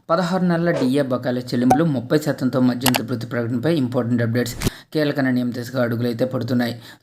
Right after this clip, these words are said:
So, ఈ వీడియోలో వీటి గురించి పూర్తి వివరాలు అయితే తెలుసుకుందామండి. ముందుగా, పెండింగ్లో ఉన్నటువంటి నాలుగు డీఏ బకాయిలతో పాటుగా కొత్త పీఆర్సీ కమిటీ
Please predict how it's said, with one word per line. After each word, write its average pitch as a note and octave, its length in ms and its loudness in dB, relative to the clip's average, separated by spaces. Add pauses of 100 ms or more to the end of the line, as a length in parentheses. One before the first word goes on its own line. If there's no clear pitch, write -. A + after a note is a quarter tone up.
So, C3 160 2
ఈ C3+ 160 6
వీడియోలో G#3+ 360 2
వీటి C#3+ 120 -2
గురించి C3+ 280 -4
పూర్తి B2+ 360 0
వివరాలు A#2+ 420 0
అయితే A#2 240 -2
తెలుసుకుందామండి. B2 680 2
ముందుగా, C3 540 4 (320)
పెండింగ్లో F#3 440 4
ఉన్నటువంటి D3 420 0
నాలుగు C3+ 340 0
డీఏ C3 360 0
బకాయిలతో A#2+ 400 -2
పాటుగా B2 300 2 (100)
కొత్త B2 200 -4 (100)
పీఆర్సీ C3 360 0
కమిటీ B2 300 -2